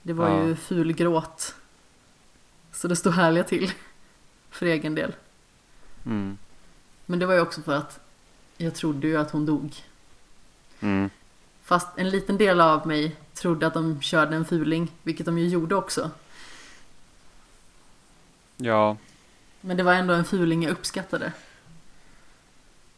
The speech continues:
Speaker 2: Jo.
Speaker 1: Här så känner man liksom så här, men vad ska hon göra med professorn egentligen? Det känns ju som att professorn är smartare än vad hon är.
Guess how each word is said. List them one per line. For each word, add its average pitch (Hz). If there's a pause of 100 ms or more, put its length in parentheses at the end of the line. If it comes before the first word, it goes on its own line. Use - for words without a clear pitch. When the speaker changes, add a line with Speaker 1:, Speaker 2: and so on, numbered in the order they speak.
(1040)
Speaker 2:
Jo. 107 (960)
Speaker 1:
Här 180
så 180
känner 175
man 165
liksom 165
så 170
här, 160
men 175
vad 175
ska -
hon 175
göra 165
med 160
professorn 185
egentligen? 165 (1500)
Det 175
känns 180
ju 170
som 170
att 165
professorn 185
är 185
smartare 190
än 196
vad 185
hon 156
är. 151